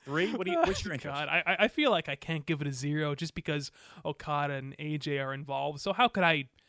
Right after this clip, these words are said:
Speaker 2: how could I feel good about giving anything that those guys are involved in a zero? So I'm gonna give this, like, a, a, a four. What the
Speaker 1: I
Speaker 2: hell?
Speaker 1: was thinking four. We're on the same page, Colin.
Speaker 2: Yeah, we are. We are. You, even though we might not be on the same page musically, and, uh,
Speaker 1: It's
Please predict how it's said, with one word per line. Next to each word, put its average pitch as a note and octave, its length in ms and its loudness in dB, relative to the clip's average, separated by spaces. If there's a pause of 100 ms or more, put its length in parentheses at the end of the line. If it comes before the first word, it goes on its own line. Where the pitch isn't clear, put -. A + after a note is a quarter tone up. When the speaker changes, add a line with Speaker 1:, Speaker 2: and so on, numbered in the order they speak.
(360)
Speaker 2:
how G3+ 80 0
could F#3+ 140 2
I D#3 60 2
feel C#3 240 -6
good C3 260 -4
about C3+ 260 -6
giving C#3 340 -6
anything C#3+ 640 0 (160)
that D3 100 -4
those D3+ 160 0
guys C#3 380 -2
are C3+ 100 -4
involved C#3 400 2
in C3 200 -6 (260)
a D3+ 60 0
zero? A#2+ 480 -6
So - 120 -2
I'm D#4+ 180 2
gonna A3 140 6
give D3+ 160 2
this, C3+ 240 -8
like, B2+ 160 -10
a, - 80 -18 (320)
a, - 60 -14 (120)
a - 40 -12
four. C3 640 -2
What E3+ 160 -6
the C#3 100 2
Speaker 1:
I C#3+ 60 4
Speaker 2:
hell? B2+ 100 4
Speaker 1:
was B2 180 2
thinking C3+ 200 -8 (100)
four. C4+ 500 2
We're E4 100 0
on A4 80 4
the C#4+ 80 0
same C#4 280 0
page, A#3 340 -2
Colin. G#2+ 340 -8
Speaker 2:
Yeah, D4 120 -4
we D4 160 0
are. D#4+ 240 6
We C#4 160 4
are. C#4 160 6
You, A3+ 140 2
even A3 360 0
though A#3 60 4
we A3 120 4
might G#3+ 220 4 (160)
not G3+ 260 4
be G3+ 120 2
on F#3+ 100 2
the F3+ 80 0
same F#3+ 300 0
page F3+ 320 0
musically, F3+ 640 4
and, D3 240 -4
uh, C3+ 240 -2
Speaker 1:
It's - 80 -8